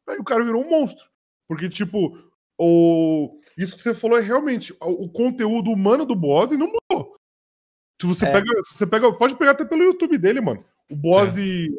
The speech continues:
Speaker 1: Highlights, pega o um, pega o, o, o um e o, e o último.
Speaker 3: O conteúdo é
Speaker 1: Ele
Speaker 3: igual.
Speaker 1: pode tá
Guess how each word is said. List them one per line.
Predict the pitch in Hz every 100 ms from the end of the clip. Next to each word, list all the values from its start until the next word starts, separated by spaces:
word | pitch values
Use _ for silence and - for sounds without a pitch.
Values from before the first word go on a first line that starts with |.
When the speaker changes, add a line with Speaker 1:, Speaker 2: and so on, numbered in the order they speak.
| -
Speaker 1:
Highlights, | 180 165 185 175 - - _ _ _
pega | 185 208
o | 269
um, | 208 302 427 - _ _ _ _ -
pega | 190 220
o, |
o, | 247 208 202 -
o | 190
um | 202 277 254
e | 220
o, | 214 208 202 190 180 170 156
e | 175
o | 196
último. | 196 190 175
Speaker 3:
O |
conteúdo | 120 117 107
é | 113
Speaker 1:
Ele |
Speaker 3:
igual. | 165 151
Speaker 1:
pode |
tá | -